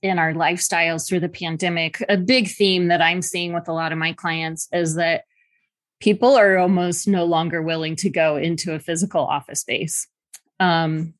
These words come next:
I think there are some people who are eager to get back into the office because they've been, you know, stuck at home with their family and their kids, and maybe it's a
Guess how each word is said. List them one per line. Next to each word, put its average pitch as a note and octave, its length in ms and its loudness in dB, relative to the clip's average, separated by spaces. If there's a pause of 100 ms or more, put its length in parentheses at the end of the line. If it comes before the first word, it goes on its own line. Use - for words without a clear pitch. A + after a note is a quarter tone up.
(120)
I F#3+ 60 0
think G#3+ 180 0
there G#3 180 2
are G#3+ 120 4
some D4 280 4
people C#4 420 4
who A#3+ 120 4
are A3 100 8
eager G#3 380 4
to F#3+ 100 -2
get F3 240 -2
back F3 280 0
into G3 260 -4
the F#3 100 0
office G3+ 680 -2 (360)
because F3 420 4
they've E3 320 -2
been, E3+ 680 -4
you F3+ 100 2
know, D3 140 6
stuck F3+ 320 0
at - 80 0
home F3 720 0
with F3+ 220 -4
their D#3+ 480 0 (100)
family D#3+ 300 2
and D#3+ 100 -4
their D#3 140 -4
kids, E3 440 -2
and D#3 360 -6
maybe E3+ 200 -4
it's D#3 120 -4
a A#3+ 40 2